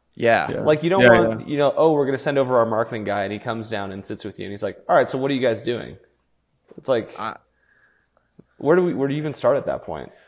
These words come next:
Speaker 3: Like, you
Speaker 2: Yeah.
Speaker 3: have to
Speaker 1: Yeah.
Speaker 3: have those people in-house. I, I'm kinda bearish on, like, the platform model. We're gonna build, like, this talent agency and farm everyone out.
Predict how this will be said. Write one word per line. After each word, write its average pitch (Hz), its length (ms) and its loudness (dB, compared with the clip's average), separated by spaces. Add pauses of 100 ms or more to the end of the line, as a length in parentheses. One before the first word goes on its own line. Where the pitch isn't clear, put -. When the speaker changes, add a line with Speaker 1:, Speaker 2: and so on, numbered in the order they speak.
Speaker 3:
Like, 117 100 -4
you 120 60 2
Speaker 2:
Yeah. 110 120 0
Speaker 3:
have 123 180 0
to 147 60 -4
Speaker 1:
Yeah. 135 60 2
Speaker 3:
have 110 100 0
those 113 120 -4
people 98 300 -10
in-house. 95 500 -10
I, 110 120 0
I'm 120 260 -2
kinda 143 240 -4
bearish 104 420 -4
on, 98 140 -10
like, 92 160 -12
the 87 80 -12
platform 98 480 -6
model. 92 340 -6
We're 95 120 -8
gonna 95 120 -10
build, 90 220 -6
like, - 160 -6
this 98 100 -14
talent 92 320 -12
agency 92 460 -12
and 92 100 -14
farm 92 220 -12
everyone 92 260 -12
out. 90 300 -10